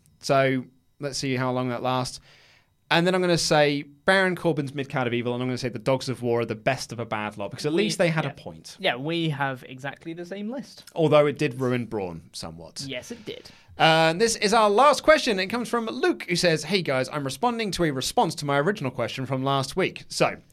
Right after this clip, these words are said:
Speaker 1: this is, we had an email, or a message rather, for the mailbag a couple of weeks ago, maybe it's toward, maybe about a month ago now, about
Speaker 2: Mm.
Speaker 1: talking about,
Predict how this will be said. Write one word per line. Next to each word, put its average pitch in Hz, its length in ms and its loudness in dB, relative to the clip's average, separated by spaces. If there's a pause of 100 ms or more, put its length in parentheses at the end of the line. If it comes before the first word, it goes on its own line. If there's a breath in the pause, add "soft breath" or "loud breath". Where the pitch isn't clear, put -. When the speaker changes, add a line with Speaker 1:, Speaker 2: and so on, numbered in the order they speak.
Speaker 1:
this 170 280 0
is, 139 440 0
we 147 140 -2
had 147 100 2
an 151 100 0
email, 170 640 0 (200 soft breath)
or 117 80 -4
a - 20 -4
message 139 380 -4
rather, 104 400 -6 (240 soft breath)
for 131 180 -4
the 110 60 -6
mailbag 107 420 -4
a - 20 -16
couple 165 240 0
of 139 140 0
weeks 131 260 -6
ago, 123 300 0
maybe 135 160 -8
it's 131 100 -10
toward, 123 300 -6
maybe 120 220 -14
about 104 160 -14
a - 20 -12
month 113 260 -10
ago 107 200 -8
now, 104 280 -6
about 131 280 -2
Speaker 2:
Mm. 127 40 -18
Speaker 1:
talking 156 220 -2
about, 143 200 -2